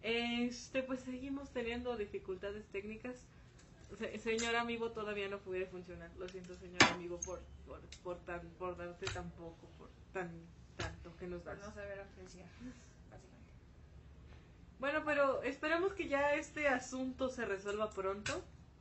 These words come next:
Speaker 1: Mientras tanto, pues seguimos transmitiendo contra todo pronóstico y contra todo, contra todo mal. Es como estar en el ojo del huracán todos los días.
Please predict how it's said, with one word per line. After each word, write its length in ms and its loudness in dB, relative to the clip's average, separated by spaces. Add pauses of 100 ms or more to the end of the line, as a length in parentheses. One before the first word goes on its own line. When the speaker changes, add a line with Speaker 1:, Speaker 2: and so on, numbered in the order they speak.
(500)
Speaker 1:
Mientras 600 0
tanto, 280 4
pues 180 4
seguimos 420 -2
transmitiendo 840 4
contra 400 0
todo 240 2
pronóstico 600 -2
y 40 0
contra 320 -6
todo, 480 0 (360)
contra 300 -6
todo 220 -2
mal. 320 -6
Es 100 -8
como 260 -12 (220)
estar 300 -8
en 80 -6
el 140 -4
ojo 180 -4
del 180 -2
huracán 400 -6
todos 160 -4
los 160 -4
días. 240 -10